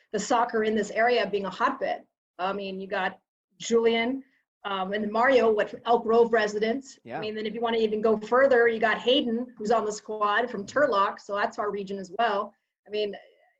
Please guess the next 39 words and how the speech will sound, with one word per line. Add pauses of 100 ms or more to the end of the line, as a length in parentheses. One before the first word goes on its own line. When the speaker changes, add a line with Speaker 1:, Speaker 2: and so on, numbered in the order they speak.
Speaker 1:
again,
this
is,
this
is
an,
this
is
an
area, (460)
of
course,
that
is
a, (280)
a (120)
hotbed
for
soccer. (400)
And, (220)
I
mean, (540)
just
the
fact
that
it's
gr-,
the,
the
so-,
the
sport
is
growing
around
here
as
well.